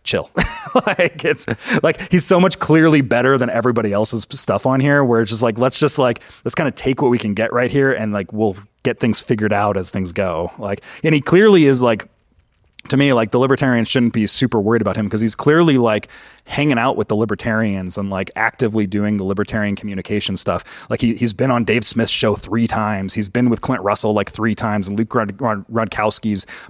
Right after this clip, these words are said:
podcast last night, which was very good, and talking about issues that you do not talk about as a presidential candidate. Like, he was actively talking about, like, like, Jeffrey Epstein client list and all this stuff and going in on the conspiracy stuff on that. Like, like, he's very clearly, like,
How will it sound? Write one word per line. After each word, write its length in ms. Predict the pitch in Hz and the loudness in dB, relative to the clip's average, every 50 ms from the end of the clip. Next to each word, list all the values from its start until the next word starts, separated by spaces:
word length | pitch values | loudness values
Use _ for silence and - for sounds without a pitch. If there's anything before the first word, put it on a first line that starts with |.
| _ | _
podcast 480 | - 120 110 107 - - 117 104 - 107 | -2 0 0 0 -2 -2 -2 0 0 0
last 240 | 110 110 104 - - | 0 0 0 0 0
night, 240 | 107 104 107 - | 0 -2 -2 -4
which 140 | 104 98 - | -4 -4 -4
was 100 | 107 90 | -6 -4
very 300 | 92 90 104 104 104 104 | -4 -2 0 0 0 0
good, 260 | 95 95 113 104 101 | 0 0 0 0 0
and 100 | 101 95 | -2 -4
talking 300 | 92 - 113 113 - 117 | -4 -2 -2 -2 -2 -2
about 240 | 113 104 107 101 - | -2 0 0 0 0
issues 300 | 117 110 - 110 107 101 | 0 0 0 0 -2 -6
that 140 | 95 98 90 | -8 -10 -12
you 100 | 98 104 | -14 -16
do 100 | 95 98 | -16 -16
not 300 | 90 92 98 107 - - | -12 -6 -4 -4 -4 -2
talk 200 | - 113 101 - | -2 -2 -2 -2
about 300 | - 87 90 85 80 - | -4 -4 -4 -4 -4 -6
as 100 | 90 87 | -8 -10
a 60 | 90 | -8
presidential 480 | - - 95 85 85 90 90 - - 82 | -6 -4 -4 -4 -6 -10 -10 -10 -10 -10
candidate. 400 | - 98 87 82 85 85 87 - - - - - - | -10 -14 -16 -16 -16 -16 -16 -16 -16 -20 -20 -12 -10
Like, 120 | - 101 | -6 -4
he 40 | 139 | -2
was 120 | 147 131 123 | -2 -2 -2
actively 500 | 120 - 123 139 147 - 156 120 117 110 | 0 0 0 0 0 -2 -2 -2 -2 -2
talking 340 | - 120 107 101 - 113 | -2 -2 -2 -2 -4 -4
about, 380 | 104 101 107 101 98 98 - - | -4 -2 -2 -2 -2 -2 -4 -6
like, 240 | 113 95 92 82 - - - - - - - - | -6 -8 -8 -8 -12 -18 -20 -20 -20 -18 -12 -12
like, 140 | 98 85 | -10 -6
Jeffrey 320 | - - 120 - - 104 107 | -2 -2 -2 0 0 0 0
Epstein 320 | 123 120 - - 117 101 | 0 0 0 0 0 0
client 340 | - - 139 143 143 139 123 | 0 0 0 0 0 2 2
list 440 | 135 135 131 131 131 - - - 127 | 2 2 4 4 4 2 0 0 0
and 100 | 113 113 | 0 2
all 160 | 120 123 120 | 2 2 4
this 160 | 117 120 110 | 4 2 2
stuff 260 | - - 120 110 104 | 2 2 0 0 0
and 120 | - 107 101 | 0 -2 0
going 240 | 117 113 113 107 101 | 0 0 0 0 0
in 240 | 107 117 127 131 | 0 2 2 2
on 100 | 117 107 | 2 2
the 60 | 101 98 | 0 -2
conspiracy 520 | - 104 - - 131 120 113 107 - 101 | -2 -2 -2 0 0 0 0 0 0 -2
stuff 280 | 90 - 101 90 - - | -2 -4 -4 -6 -8 -10
on 140 | 92 92 | -12 -16
that. 200 | 82 - 85 - - - - - - - | -16 -16 -18 -20 -20 -20 -20 -20 -10 -2
Like, 320 | - 131 135 135 - - - | 0 2 2 2 0 -2 -2
like, 160 | 139 131 123 | -2 -2 0
he's 200 | - 160 160 - | 0 0 0 0
very 520 | - - 117 - - 165 190 190 190 180 147 | -2 -4 -4 0 2 4 6 6 6 4 4
clearly, 720 | - - - - 156 160 160 160 147 139 139 127 120 117 | 2 0 0 2 4 6 6 6 6 6 4 4 2 2
like, 400 | 113 117 117 110 107 - - | 2 2 2 0 0 -4 -8